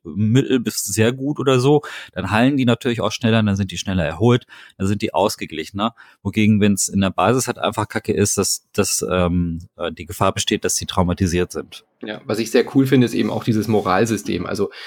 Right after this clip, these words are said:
Speaker 2: du hast ja so
Speaker 1: Genau.
Speaker 2: eine Open World, die ist aufgeteilt in drei so, ähm, ähm, Staaten, nenne ich's jetzt mal. Also wie so ein kleiner Bundesstaat quasi, so ein
Speaker 1: Mhm.
Speaker 2: bisschen größeres Gebiet. Am Anfang hat man so ein Tutorial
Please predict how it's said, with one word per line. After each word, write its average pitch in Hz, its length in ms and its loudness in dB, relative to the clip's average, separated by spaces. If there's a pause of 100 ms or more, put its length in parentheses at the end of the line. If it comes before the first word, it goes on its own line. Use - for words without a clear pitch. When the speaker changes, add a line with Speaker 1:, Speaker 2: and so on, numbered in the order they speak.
(200)
Speaker 2:
du 113 80 2
hast 113 100 0
ja 131 80 2
so 117 100 0
Speaker 1:
Genau. 113 120 2
Speaker 2:
eine - 80 -2
Open 110 240 -4
World, 147 340 2
die 120 60 2
ist 113 100 -4
aufgeteilt 117 640 0
in 104 180 -2
drei 104 520 2
so, 98 400 2
ähm, 90 440 -2 (600)
ähm, 90 560 -6
Staaten, 101 680 -2
nenne 104 220 0
ich's 101 100 -4
jetzt - 180 0
mal. 92 280 2
Also 104 200 -2
wie 110 60 0
so 107 100 0
ein 107 60 2
kleiner 98 240 0
Bundesstaat 143 640 0
quasi, 123 280 2
so 101 120 2
ein 101 120 2
Speaker 1:
Mhm. 104 120 -2
Speaker 2:
bisschen 117 180 0
größeres 101 420 -8
Gebiet. 147 300 -2
Am 123 100 4
Anfang 127 400 0
hat 117 200 -4
man 110 200 0
so 107 80 -2
ein 98 80 2
Tutorial 175 500 2